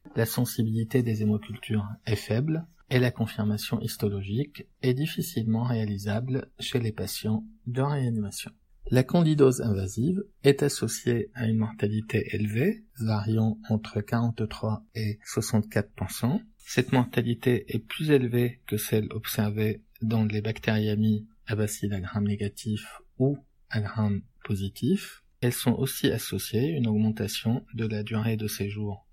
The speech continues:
en réanimation et à l'hôpital. Le traitement initial inapproprié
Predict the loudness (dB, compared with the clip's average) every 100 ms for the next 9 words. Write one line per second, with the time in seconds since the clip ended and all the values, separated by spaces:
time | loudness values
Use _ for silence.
0 | _ _ -2 0 0 -2 -4 -6 -4 -2
1 | -2 -4 _ -4 -2 -2 -4 -6 -8 -8
2 | -8 -16 _ -20 _ _ _ _ _ -20
3 | -20 _ -20 -20 _ _ 0 2 4 2
4 | 4 4 4 4 2 2 2 2 -2 -2
5 | 2 2 0 -6 -10 -8 -2 0 0